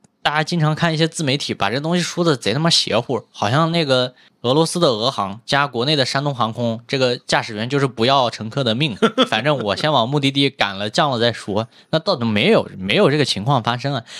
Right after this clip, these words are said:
但是有一个习惯我还确实第一次见到，就是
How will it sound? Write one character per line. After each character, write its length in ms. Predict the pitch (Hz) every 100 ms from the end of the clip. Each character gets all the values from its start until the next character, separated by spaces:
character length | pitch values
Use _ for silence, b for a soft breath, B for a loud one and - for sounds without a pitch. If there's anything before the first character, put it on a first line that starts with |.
| B B
但 140 | 180
是 100 | 185
有 160 | 139 95
一 80 | 127
个 80 |
习 200 | 190 -
惯 360 | 113 196 160 107 -
我 60 | 98
还 140 | 98
确 200 | 104 -
实 140 | 123 107
第 180 | - 110
一 80 |
次 160 | 117 -
见 200 | - 104
到， 140 | 92
就 140 | 90 95
是 300 | 92 95